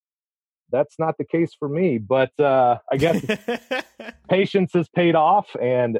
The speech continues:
Speaker 1: I, I do feel like kind of all aspects of my life are finally coming together.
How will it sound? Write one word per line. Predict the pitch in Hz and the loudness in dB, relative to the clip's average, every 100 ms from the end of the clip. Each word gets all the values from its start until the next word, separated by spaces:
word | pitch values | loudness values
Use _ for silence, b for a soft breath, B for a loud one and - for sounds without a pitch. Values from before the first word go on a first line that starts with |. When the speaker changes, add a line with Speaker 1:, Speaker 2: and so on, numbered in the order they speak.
| - | -2
Speaker 1:
I, | 139 135 | -2 0
I | 131 143 | -2 -2
do | 117 143 | 0 -2
feel | 139 143 139 | -2 -2 0
like | 135 127 113 - _ _ _ _ _ _ _ _ | 2 2 0 -6 _ _ _ _ _ _ _ _
kind | 135 131 | -2 0
of | 120 - | -2 -2
all | 127 127 127 | 0 2 2
aspects | 123 120 - 120 110 123 | 0 -2 -2 -2 -2 -4
of | 107 | -4
my | 110 | -2
life | 107 107 110 107 - - | 0 0 0 -2 -6 -4
are | 107 107 104 95 95 92 _ _ _ _ _ _ | 0 2 2 0 -4 -6 _ _ _ _ _ _
finally | 113 113 107 104 95 | -4 -2 -4 -6 -6
coming | 110 101 95 - | -6 -6 -8 -8
together. | 90 92 82 80 | -6 -6 -6 -10